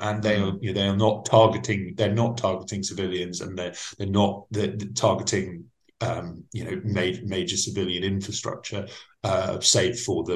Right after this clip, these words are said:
Speaker 1: um, you know, the, the, uh, the, the, the electricity generators, e-, e-, et cetera. That, e-, e-, the, the, the, that seems to be a recurring, a recurring theme throughout the conflict, that they have attempted to limit and, and avoid civilian casualties. And,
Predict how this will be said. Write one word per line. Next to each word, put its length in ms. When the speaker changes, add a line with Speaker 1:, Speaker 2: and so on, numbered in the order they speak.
Speaker 1:
um, 400
you 100
know, 60
the, 120
the, 240
uh, 160
the, 360
the, 280
the 140
electricity 600
generators, 640
e-, 120
e-, 340
et 80
cetera. 320
That, 260
e-, 160
e-, 280
the, 120
the, 160
the, 360
that 180
seems 240
to 100
be 140
a 60
recurring, 640
a 80
recurring 420
theme 220
throughout 340
the 60
conflict, 400
that 80
they 120
have 120
attempted 500
to 140
limit 440
and, 220
and 140
avoid 560
civilian 560
casualties. 600
And, 320